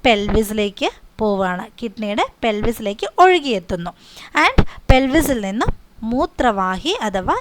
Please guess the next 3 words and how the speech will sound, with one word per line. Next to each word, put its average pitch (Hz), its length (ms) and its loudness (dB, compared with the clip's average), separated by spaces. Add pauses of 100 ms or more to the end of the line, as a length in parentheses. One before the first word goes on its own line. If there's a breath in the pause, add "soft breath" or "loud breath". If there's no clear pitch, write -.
(140)
യൂറിറ്റർ, 240 880 0 (420 loud breath)
യൂറിറ്റർ 226 1200 -2 (260)
വഴി, 190 260 -2